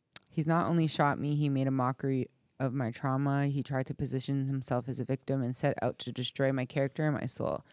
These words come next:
He lied to anyone that would listen and paid bloggers to dissem-, disseminate false information about the case on social media.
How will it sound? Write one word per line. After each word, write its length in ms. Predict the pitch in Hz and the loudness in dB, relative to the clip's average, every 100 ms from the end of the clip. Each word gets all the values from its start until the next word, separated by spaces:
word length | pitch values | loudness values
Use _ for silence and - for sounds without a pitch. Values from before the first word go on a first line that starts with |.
| - - - - | -20 -20 -20 2
He 160 | 170 | 6
lied 240 | 151 151 170 | 8 6 4
to 120 | - | 4
anyone 560 | 165 156 151 151 147 | 6 6 6 4 4
that 180 | 135 123 | 2 2
would 100 | 131 | 4
listen 360 | 135 147 160 160 | 2 2 4 4
and 160 | 139 | 4
paid 240 | 135 135 - | 4 2 4
bloggers 440 | 131 135 143 143 | 2 4 2 0
to 280 | - 135 131 | 0 2 2
dissem-, 560 | - - 131 143 143 135 _ _ - | 0 -4 -2 2 2 0 _ _ -6
disseminate 720 | 143 - 135 151 165 170 - | -4 0 2 4 4 4 2
false 320 | - 143 139 | 4 4 4
information 840 | - 143 135 135 131 147 170 170 170 | -2 -2 0 0 2 2 4 4 4
about 340 | 139 139 131 | 2 2 0
the 80 | 131 | -2
case 340 | - 139 147 | -2 -2 0
on 140 | 127 131 | -2 -2
social 280 | 127 - 127 | -4 -2 -2
media. 400 | 123 - 107 | -2 -2 -4